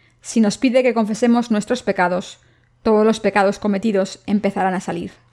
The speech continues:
Después de decir la verdad, Dios dice, "Ángel, busca su nombre para ver si ha mentido o no".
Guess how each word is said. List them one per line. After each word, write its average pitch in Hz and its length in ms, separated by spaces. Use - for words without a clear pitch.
Después 220 480
de 214 100
decir 214 260
la 214 120
verdad, 208 400
Dios 220 280
dice, 202 440
"Ángel, 233 400
busca 262 540
su - 180
nombre 202 380
para 202 240
ver 220 160
si 214 180
ha 202 80
mentido 190 480
o 147 80
no". 147 240